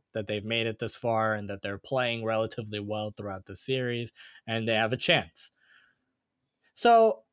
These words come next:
it was interesting to me when I'm, you know, on my phone, you know, maybe, you know, looking up a couple Celtics highlights or, you know, just on scrolling through Twitter, and I get, uh, a couple,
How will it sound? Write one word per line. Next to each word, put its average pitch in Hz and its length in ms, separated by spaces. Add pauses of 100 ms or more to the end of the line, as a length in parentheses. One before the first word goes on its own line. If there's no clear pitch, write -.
(300)
it 196 140
was 208 180
interesting 226 540
to 127 80
me 113 240
when 131 180
I'm, 170 320
you 170 80
know, 127 320 (960)
on 175 140
my 170 160
phone, 123 580
you 117 80
know, 110 240
maybe, 117 280
you 117 180
know, 107 120
looking 123 280
up 120 280
a 107 240
couple 120 300
Celtics 113 380
highlights 107 640
or, 92 300 (560)
you 101 80
know, 87 200
just 110 160
on 113 120
scrolling 117 360
through 110 180
Twitter, 98 540 (160)
and 123 80
I 127 80
get, 156 480
uh, 135 320
a 127 80
couple, 143 720